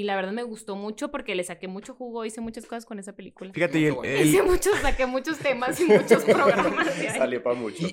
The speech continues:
Speaker 2: y el
Speaker 1: Sí.
Speaker 2: hilo conductor en, en, en todo lo que has dicho ha sido la niñez y la infancia. O sea, qué padre.
Speaker 1: Sí.
Speaker 2: Pero, pues, a ver qué, qué te tendrá
Speaker 1: Bien,
Speaker 2: deparado el
Speaker 1: bien.
Speaker 2: dos mil veinticuatro. Oscar,
Speaker 1: Ya
Speaker 2: tú.
Speaker 1: la, ya la adultez.
Speaker 2: <laughs> Ya,
Speaker 4: Esperen,
Speaker 2: la
Speaker 4: ya
Speaker 2: vejez.
Speaker 4: madura.
Speaker 3: La vejez.
Speaker 1: Ya,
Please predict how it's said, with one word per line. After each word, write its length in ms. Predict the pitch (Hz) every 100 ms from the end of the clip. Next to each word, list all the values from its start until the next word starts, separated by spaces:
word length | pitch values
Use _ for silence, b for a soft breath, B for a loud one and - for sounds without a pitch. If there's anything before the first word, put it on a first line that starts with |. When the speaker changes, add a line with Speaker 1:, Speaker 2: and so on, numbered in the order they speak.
| -
Speaker 2:
y 40 | 165
el 80 | 165
Speaker 1:
Sí. 60 | 170
Speaker 2:
hilo 260 | 190 196
conductor 640 | - 175 143 139 - 127 131
en, 140 | 127
en, 260 | 104 98 -
en 160 | 98
todo 140 | 98 113
lo 140 | 117
que 80 | 110
has 100 | 104
dicho 220 | 110 101
ha 40 | 110
sido 200 | 107 110
la 100 | 98
niñez 440 | 87 82 - _ _
y 120 | 101
la 80 | 95
infancia. 380 | 92 95 92 92
O 40 |
sea, 120 | 95 -
qué 140 | 120
padre. 300 | 117 131 123
Speaker 1:
Sí. 880 | 233 233 233 226 226 220 214 202 185 180 -
Speaker 2:
Pero, 320 | 165 175 165 - - _ b b b b - 147
pues, 260 | 175 165
a 60 | 147
ver 160 | 131 127
qué, 200 | 143 -
qué 260 | 127 127 123 120 -
te 100 | 139
tendrá 420 | 131 - 101 98 107
Speaker 1:
Bien, 120 | 120
Speaker 2:
deparado 360 | 113 104 110 117
el 60 |
Speaker 1:
bien. 100 | 107 101
Speaker 2:
dos 80 |
mil 160 | 107 107
veinticuatro. 600 | 113 113 107 98 95 90
Oscar, 300 | - 170 175
Speaker 1:
Ya 60 | 160
Speaker 2:
tú. 80 | 214
Speaker 1:
la, 200 | 220 180
ya 180 | 190 170
la 240 | 180 214
adultez. 480 | 208 202 - 180 - - -
Speaker 2:
<laughs> 680 | 147 185 - 151 170 202
Ya, 180 | 117 131
Speaker 4:
Esperen, 300 | 117 139 110
Speaker 2:
la 60 | 120
Speaker 4:
ya 40 |
Speaker 2:
vejez. 280 | 117 - 120
Speaker 4:
madura. 280 | 113 107 -
Speaker 3:
La 160 | 151 131
vejez. 320 | 127 131 -
Speaker 1:
Ya, 800 | 226 190 170 202 185 220 202 190